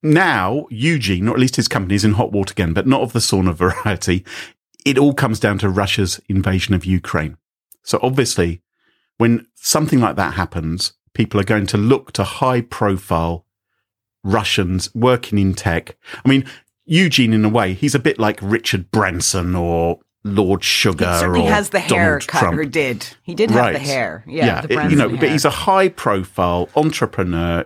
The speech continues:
Speaker 1: got bags of cash. Where does he stand on this? And he put out a tweet where he said he welcomed the start of negotiations to resolve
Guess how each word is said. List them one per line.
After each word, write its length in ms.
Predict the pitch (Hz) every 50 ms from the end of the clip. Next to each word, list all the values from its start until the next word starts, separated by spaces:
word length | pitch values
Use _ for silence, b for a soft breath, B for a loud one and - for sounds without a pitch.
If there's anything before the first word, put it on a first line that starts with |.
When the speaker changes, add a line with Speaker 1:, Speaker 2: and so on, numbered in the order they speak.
| _ -
Speaker 1:
got 240 | - 131 - - -
bags 300 | 117 104 98 87 90 90
of 100 | 82 -
cash. 360 | - 95 80 80 80 - - B B B B B
Where 260 | 107 110 123 123 120
does 160 | 110 110 -
he 100 | - 101 95
stand 340 | - - - 92 90 85 85
on 80 | 78
this? 160 | 82 87 - 110
And 100 | 107 104
he 320 | 127 170 208 202 95 B B B B B
put 200 | - - 127 -
out 240 | 127 113 104 - -
a 40 | 110
tweet 500 | - - - 147 123 87 76 - - - _ b b b b b b b b
where 340 | 101 104 104 104 104 101 95
he 160 | 92 - 104
said 280 | - - - 101 - -
he 100 | 101 98
welcomed 560 | 92 98 117 127 143 139 - - 139 139 135
the 120 | - 113
start 460 | 107 - - - 113 110 113 113 - -
of 80 | 110
negotiations 1040 | 104 104 98 - 104 98 98 92 - - 98 92 85 - - 92 87 87 87 - - b b b b b
to 120 | - - 92
resolve 680 | 92 95 92 80 82 104 98 101 101 101 101 95 -